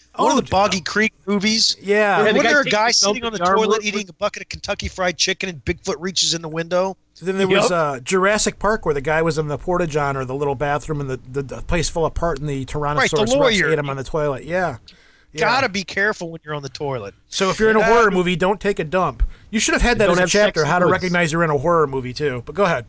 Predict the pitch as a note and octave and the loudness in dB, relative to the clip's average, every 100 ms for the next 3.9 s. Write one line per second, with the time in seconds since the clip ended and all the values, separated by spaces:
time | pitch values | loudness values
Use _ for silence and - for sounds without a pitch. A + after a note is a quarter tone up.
0 | - - - - - - - A3+ - G3 | -16 -20 -20 -20 -20 -14 -6 -2 -2 0
1 | E3 D3+ C3 - E3 D3 C3+ E3 D3+ - | -2 -2 -4 -2 0 0 0 0 0 0
2 | G3 B3+ C4+ C4+ C#4+ C4 A#3+ A3 G3 F#3+ | 0 2 2 2 0 2 2 2 0 2
3 | F#3 F#3 E3 C#3+ A#2+ A#2 - - | 2 2 2 -2 -8 -12 -12 -12